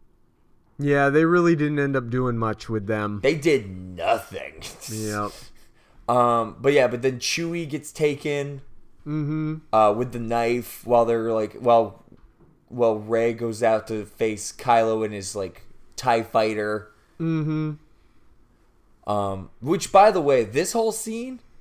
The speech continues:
Speaker 2: um, where you s-, where
Speaker 1: It was
Speaker 2: they,
Speaker 1: in the
Speaker 2: the
Speaker 1: first trailer.
Speaker 2: Yeah, well, no, the first, that, that scene's fine. Like, I'm talking about the scene afterwards, where the ship that they, that Chewie's on is being taken away.
Speaker 1: Oh,
Speaker 2: and
Speaker 1: yep.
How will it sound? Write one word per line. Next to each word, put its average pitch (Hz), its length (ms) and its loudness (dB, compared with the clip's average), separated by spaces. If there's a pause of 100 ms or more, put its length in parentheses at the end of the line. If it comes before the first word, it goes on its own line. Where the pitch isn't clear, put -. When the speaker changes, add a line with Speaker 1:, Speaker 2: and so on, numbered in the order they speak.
(580)
Speaker 2:
um, 117 400 0 (160)
where 123 140 -4
you 139 80 -4
s-, - 260 -10
where 123 160 0
Speaker 1:
It 185 40 2
was 190 80 0
Speaker 2:
they, 180 80 2
Speaker 1:
in 202 100 0
the 196 60 2
Speaker 2:
the - 60 -4
Speaker 1:
first 208 280 2
trailer. 175 420 0 (340)
Speaker 2:
Yeah, 139 360 4
well, 160 160 2
no, 180 220 8
the 139 120 -4
first, 226 300 -4
that, 160 240 6
that 180 180 4
scene's 175 200 -8
fine. 139 340 0
Like, 120 180 4
I'm 151 100 0
talking 185 140 2
about 147 140 -2
the 117 60 -12
scene 117 200 -10
afterwards, 104 800 -8 (260)
where 117 320 4
the 113 140 -6
ship - 460 -2 (340)
that 127 200 2
they, 120 240 0
that 107 280 -2
Chewie's 160 480 -4
on 113 280 2
is 101 140 -8
being 110 260 -10
taken 120 340 -4
away. 107 580 0 (600)
Speaker 1:
Oh, 180 260 10
Speaker 2:
and 135 80 4
Speaker 1:
yep. 147 180 2